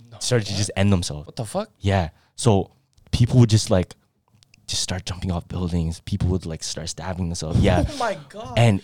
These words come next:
Speaker 2: it only happened to the people outside. Now, in the movie,
Speaker 1: Uh-huh.
Speaker 2: the theory was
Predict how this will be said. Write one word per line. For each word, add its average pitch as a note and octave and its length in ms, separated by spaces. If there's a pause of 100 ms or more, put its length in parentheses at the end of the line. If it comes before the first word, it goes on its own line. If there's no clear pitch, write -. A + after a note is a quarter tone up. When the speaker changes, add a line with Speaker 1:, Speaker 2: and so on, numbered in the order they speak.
Speaker 2:
it G#2 120
only B2+ 240
happened A2+ 420
to - 80
the F2 80
people - 500
outside. F2 760 (920)
Now, G2 200
in F#2 120
the F#2 60
movie, F2+ 680
Speaker 1:
Uh-huh. G#2+ 220
Speaker 2:
the E2+ 60
theory G#2 360
was F2+ 480